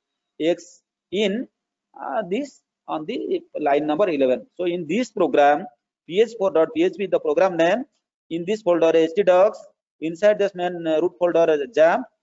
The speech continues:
inside the directory C, and in this program on line number thirteen there is a error. What is that error in line number thirteen? Let us see. What is the line number thirteen? Line number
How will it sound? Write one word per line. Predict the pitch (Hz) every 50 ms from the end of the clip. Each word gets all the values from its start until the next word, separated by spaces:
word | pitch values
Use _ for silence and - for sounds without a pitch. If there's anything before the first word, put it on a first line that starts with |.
| _ _ -
inside | 156 165 160 - 180 175 139
the | 165 156
directory | 143 147 156 160 175 170 - 185
C, | 170 - - 175 185 208 262 277 - _ _ _ _ _ -
and | 160 170 180 180 180 -
in | 170 185 202
this | 240 269 262
program | - - 160 156 151 170 170 160 147 147 151 185 226 240 - _ _ _
on | - 165 175 165 156 151
line | 156 165 208 254 254
number | 247 233 202 185 202 - -
thirteen | - 156 147 - 175 185 208 254 277 - _ _ _ _ _ _ _
there | - - 139 -
is | - - 247
a | 233 208 - -
error. | 135 139 147 156 151 143 - - _ _ _ _ _ _ -
What | 175 202 208
is | 240 208
that | 185 208 208 190 -
error | 165 151 156 175 196 214
in | 214 185
line | 160 151 151 160 165
number | 170 165 160 175 170 - -
thirteen? | 151 151 - 190 208 196
Let | 165 139 135
us | 147 139 - -
see. | - 190 165 131 - _ _ _ _ _ _ _ _ _
What | - 170 190
is | 220
the | 190 196 156
line | 156 160 165 190 208
number | 208 208 196 190 202 185
thirteen? | - - 180 175 - 190 190 202 214 - _ _ _ _ _ -
Line | 151 175 190 226 254 254
number | 254 226 196 214 214 208